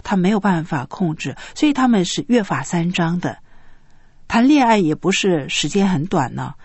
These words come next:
应该也有三四年的时间。我非常欣赏这个年轻的传道人，他能够在这一方面能够这样的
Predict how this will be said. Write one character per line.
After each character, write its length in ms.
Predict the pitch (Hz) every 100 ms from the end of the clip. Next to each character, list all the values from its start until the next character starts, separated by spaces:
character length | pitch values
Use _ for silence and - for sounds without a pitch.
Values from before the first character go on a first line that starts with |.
| - - - -
应 100 | 202
该 160 | 220
也 180 | 220 170
有 160 | 175 127
三 280 | - 190 190
四 180 | -
年 180 | 190 139
的 120 | 139
时 180 | 135 127
间。 300 | - 143 - - - -
我 80 | 185
非 160 | 190 311
常 180 | 262 196
欣 220 | - 214
赏 180 | 196 131
这 100 | 165
个 60 |
年 240 | 147 139 147
轻 240 | - 156
的 100 | 151
传 220 | - 147
道 180 | - 156
人， 240 | 139 123 - - - - - -
他 200 | - 247
能 160 | 226 156
够 100 | 160
在 160 | 160
这 160 | 151 170
一 80 | 151
方 220 | 160 156
面 240 | 147 127 -
能 200 | 131 131
够 240 | 156 143
这 220 | - 214
样 220 | 185 147
的 220 | 143 131